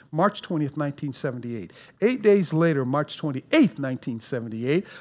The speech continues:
I flew to Kansas City. I stayed at the house of Lee and Mary Brooks, and sitting there at the table was LaWanda Thompson.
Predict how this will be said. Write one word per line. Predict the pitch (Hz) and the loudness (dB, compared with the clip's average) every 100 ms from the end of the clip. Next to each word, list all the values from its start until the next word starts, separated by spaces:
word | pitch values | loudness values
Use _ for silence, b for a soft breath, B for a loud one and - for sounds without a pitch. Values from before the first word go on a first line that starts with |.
| - | 0
I | 156 | 0
flew | - 165 | 2 -2
to | 151 | -2
Kansas | - 151 123 110 | -2 -4 -4 -8
City. | - 208 220 269 | -4 2 4 4
I | 139 | 0
stayed | - 143 | 0 -2
at | 143 | -2
the | 123 | -4
house | 151 147 | -6 -6
of | 143 131 | -6 -4
Lee | 165 | 0
and | 156 147 | 0 2
Mary | 151 135 | 0 -2
Brooks, | 117 233 - B B - | 0 0 -2 B B -10
and | 123 | -8
sitting | - - 320 349 277 | -6 2 4 6 6
there | 240 254 | 8 6
at | 247 | 6
the | 220 | 0
table | - 247 247 185 117 92 _ _ _ _ _ _ _ _ | 2 4 6 4 0 -6 _ _ _ _ _ _ _ _
was | - 147 | -6 -2
LaWanda | 160 139 165 226 240 | 0 2 4 6 4
Thompson. | - 185 143 - 120 | 2 0 0 -4 -12